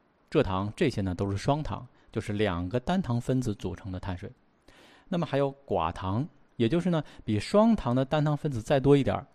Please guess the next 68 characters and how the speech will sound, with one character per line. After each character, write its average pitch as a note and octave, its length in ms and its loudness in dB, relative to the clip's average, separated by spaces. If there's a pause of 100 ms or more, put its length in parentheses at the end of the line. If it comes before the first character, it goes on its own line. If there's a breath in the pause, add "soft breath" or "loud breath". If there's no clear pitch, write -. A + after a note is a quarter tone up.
三 E3 320 0
到 C3 220 2
九 F#2 360 -8
个。 B2 260 0
我 A2 80 -6
们 G2 120 -4
看， G2 240 -4 (560 loud breath)
三 G#3 200 6
到 G#3 140 8
九 A2 100 4
个 G2 100 -2
单 C#3 200 2
糖 G#2+ 280 -2 (200)
组 F#2+ 220 -4
成 G2 180 -2
的 G#2 100 0
叫 F#2+ 160 -4
寡 F2 200 -4
糖。 G2+ 220 -12 (240 loud breath)
当 B2 120 2
然 D3 60 2
有 F#2+ 100 0
些 G#2 140 0
地 B2+ 100 0
方 G#2 140 0
说 A#2 160 -2
三 B2+ 160 -4
到 A#2+ 120 0
十 G2+ 340 -4
个， A2 140 -2
这 C3 120 -6
个 A#2 60 -6
都 F2 100 -8
没 F#2+ 140 -4
关 B2 200 4
系， A#2 180 -6 (140)
这 A#2 120 0
都 A2+ 120 2
是 G#2+ 140 -6
人 F#2 180 -2
为 A2+ 140 2
规 A#2+ 180 2
定 B2 220 -6
的， B2+ 120 -18 (120)
不 A2 100 -8
重 A2 160 2
要。 G#2 160 2 (560 loud breath)
但 F#3+ 160 2
是 F#3+ 100 0
呢， D#3 220 2 (300)
寡 F2+ 200 4
糖 A#2+ 200 2
我 F#3+ 60 4
们 B2 40 0
平 G#2 160 -4
时 A#2+ 80 -4
接 C#3+ 180 -2
触 - 120 -8
的 A2+ 100 -4
不 C3 160 0
多， C#3+ 220 2 (180)
比 G2+ 80 -6
如 G2+ 80 -2
说 A#2 140 -4
麦 A#2 160 0
芽 A#2 100 2
糊 A2+ 220 -2
精、 B2+ 340 4